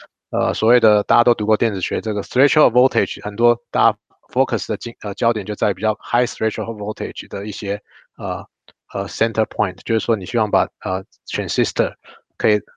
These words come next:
呃，center 在比较 low，呃，低，呃，leakage 的地方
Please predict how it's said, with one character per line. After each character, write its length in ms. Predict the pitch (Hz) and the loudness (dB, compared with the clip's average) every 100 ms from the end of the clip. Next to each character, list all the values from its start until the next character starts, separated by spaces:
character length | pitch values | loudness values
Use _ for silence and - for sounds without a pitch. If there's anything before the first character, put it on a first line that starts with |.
| - | -8
呃， 240 | 98 92 98 _ _ _ - | -8 -8 -14 _ _ _ -4
center 380 | - 127 120 107 | -2 0 0 2
在 140 | 120 | 0
比 140 | 101 | -2
较 180 | 95 110 | 0 2
low， 180 | 104 113 _ _ | 2 0 _ _
呃， 220 | 110 98 95 - | -8 -8 -10 -6
低， 320 | 120 113 123 - | -2 -2 -4 -8
呃， 100 | 101 95 | -8 -2
leakage 420 | 113 - 104 101 | -2 0 -4 -4
的 80 | 95 | -4
地 180 | 113 | -6
方 220 | 101 98 | -6 -10